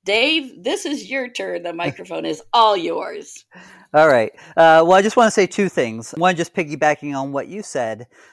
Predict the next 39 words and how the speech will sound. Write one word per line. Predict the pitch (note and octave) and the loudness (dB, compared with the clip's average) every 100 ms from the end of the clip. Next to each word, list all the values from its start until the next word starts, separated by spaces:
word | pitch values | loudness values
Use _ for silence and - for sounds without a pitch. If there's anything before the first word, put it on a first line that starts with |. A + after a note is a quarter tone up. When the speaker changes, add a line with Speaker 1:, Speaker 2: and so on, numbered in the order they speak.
| _ | _
Speaker 2:
Uh, | C#3 C3+ C3 - | 0 0 -2 0
obviously, | D#3+ F3 F3+ - D#3+ | 2 2 0 -2 -4
the | C#3 D3 | -4 -6
conversation | - F3 D3+ - C3 A#2 G2+ F#2 _ _ - | -2 -2 -4 -6 -8 -8 -14 -18 _ _ -14
is, | C3+ B2 A#2 A2+ - | -12 -10 -12 -16 -20
you | A#2+ | -20
know, | A#2+ - _ _ | -20 -20 _ _
it's | C#3+ - | -18 -12
the | D#3+ | -10
most | D#3+ C#3+ - | -6 -6 -8
important | B2 - G#2+ F#2 - | -16 -12 -12 -12 -18
thing, | G2+ G2 | -18 -16
right? | G#2 G#2+ A2 | -14 -14 -10
That | B2+ - | -10 -10
sort | - B2+ | -12 -12
of | A#2+ | -10
face-to-face, | - C3+ - B2 B2+ A#2+ - | -10 -10 -10 -14 -12 -12 -12
one-to-one. | A#2 A2+ A2+ A2+ G#2+ G#2+ _ _ | -14 -14 -14 -12 -12 -14 _ _
But | F3+ E3 - - | 2 2 0 -8
reading | F3+ B3 B3 | -4 -4 -4
a | |
book | D#3+ D#3+ A#3 - - - _ | -2 0 0 -2 -20 -20 _
is | D#3+ D3+ | -10 -4
also | F3+ G3 G3+ | -4 -4 -8
a | F3 | -6
conversation, | G3 D#3+ D3 - F2+ - - _ _ _ | -6 -6 -8 -12 -14 -16 -20 _ _ _
right? | A#2 A2 | -16 -16
Speaker 1:
Absolutely. | - F3 G2 B2+ | -18 -20 -12 -10
Speaker 2:
Uh, | |
just | B2 C#3+ - | -8 -10 -8
as | C#3 A#2 | -8 -4
writing | B2 A#2+ A2+ | -4 -4 -8
a | |
book | G#2 G#2 - | -10 -12 -12
is | G2 - | -18 -18
one. | F#2+ E2 - _ _ | -18 -20 -20 _ _
And, | B2 A#2 A#2 A#2 | -12 -10 -10 -10
Speaker 1:
Mm-hmm. | - | -10
Speaker 2:
uh, | G2 C#3 | -6 -6